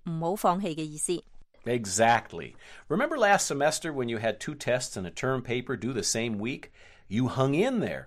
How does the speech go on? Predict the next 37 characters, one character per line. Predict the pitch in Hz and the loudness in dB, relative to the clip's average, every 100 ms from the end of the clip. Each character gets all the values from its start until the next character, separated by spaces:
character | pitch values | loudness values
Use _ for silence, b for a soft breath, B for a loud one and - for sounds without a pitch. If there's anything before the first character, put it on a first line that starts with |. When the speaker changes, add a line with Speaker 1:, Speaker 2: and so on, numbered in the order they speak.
| - | -10
Speaker 2:
and | 113 | -4
even | 135 170 156 | -2 -2 -2
managed | 113 139 156 - | -2 -4 -6 -10
to | |
get | 135 123 - - | -2 -2 -2 -2
good | 127 135 | -2 0
grades. | 147 233 101 - - - _ _ - | 0 0 -2 -8 -12 -14 _ _ -10
When | 139 165 | -2 0
things | 165 233 226 | 2 2 0
get | 170 139 | -2 -2
tough, | - 220 95 - - b b | 4 6 6 0 -16 b b
you | 113 | -6
just | 131 233 - | -2 -2 0
have | 170 - | 0 -2
to | 80 | -12
hang | - 117 156 139 | -6 -2 0 0
in | 123 104 | 0 -2
there. | 76 60 - - _ b b - | -6 -10 -14 -20 _ b b -4
Speaker 1:
我 | 170 | 0
當 | 202 220 | 2 2
然 | 180 | 2
記 | 180 196 | 0 2
得 | 233 | 2
上 | - 180 | 2 0
學 | 185 | 0
期 | - 233 160 | 0 -2 0
嗰 | 202 | 0
個 | 208 | 2
禮 | 180 196 | 2 4
拜 | 196 190 202 | 4 6 6
啦， | 214 220 220 b b b | 4 2 -2 b b b
一 | 294 | -2
個 | 277 | -2
星 | - 302 | 2 2
期 | 262 170 | 2 0
裏 | 170 | 0
邊， | 190 190 | 2 0